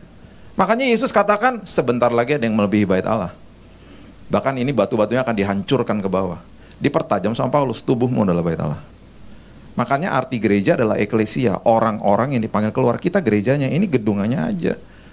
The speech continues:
Hari Minggu kita ke gedung gereja. Yang bulan Maret tahun dua ribu dua puluh yang ditutup bukan gereja, gedungnya yang ditutup. Gereja nggak bisa ditutup. Kenapa? Umat Tuhan tuh gerejanya.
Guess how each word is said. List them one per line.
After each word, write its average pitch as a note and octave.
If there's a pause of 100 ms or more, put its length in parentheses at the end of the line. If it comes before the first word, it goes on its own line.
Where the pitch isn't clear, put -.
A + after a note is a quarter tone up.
(220)
Hari C3+
Minggu C#3+
kita F#3+
ke E3
gedung A#2+
gereja. B2 (640)
Yang D3
bulan C#3
Maret C#3+
tahun C#3
dua B2+
ribu B2+
dua B2+
puluh C#3
yang C3
ditutup C#3+
bukan C3
gereja, D3+ (160)
gedungnya D3
yang C3
ditutup. A#2
Gereja D3+
nggak E3
bisa C3+
ditutup. D#3+ (720)
Kenapa? F#3
Umat F3+
Tuhan F3+
tuh D#3
gerejanya. C3